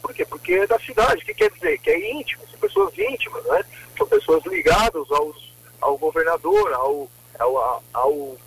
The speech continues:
ex-presidente do P S L. Então é só uma, é só uma correlação, né?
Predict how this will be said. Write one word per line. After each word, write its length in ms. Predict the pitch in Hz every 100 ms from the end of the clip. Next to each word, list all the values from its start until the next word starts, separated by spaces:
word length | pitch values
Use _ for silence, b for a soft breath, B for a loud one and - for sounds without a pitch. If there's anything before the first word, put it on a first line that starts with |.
| - -
ex-presidente 760 | 156 - - 147 - 427 -
do 80 | -
P 120 | 269
S 300 | 165 - -
L. 260 | - 175 139 B B - -
Então 300 | 151 - 208
é 100 | 285 -
só 160 | 240
uma, 240 | 254 254 240
é 160 | 226
só 160 | - 233
uma 140 | 233
correlação, 920 | - 233 226 247 226 - 226 226 143
né? 100 | 156